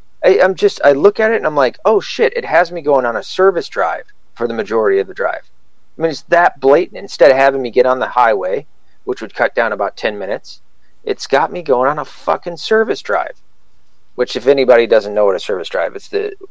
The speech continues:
here in Michigan we have, we have highways, and then we have what's called a service drive, which is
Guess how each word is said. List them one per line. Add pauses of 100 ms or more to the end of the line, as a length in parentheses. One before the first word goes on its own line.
here
in
Michigan
we
have, (640)
we
have
highways,
and
then
we
have
what's
called
a
service
drive,
which
is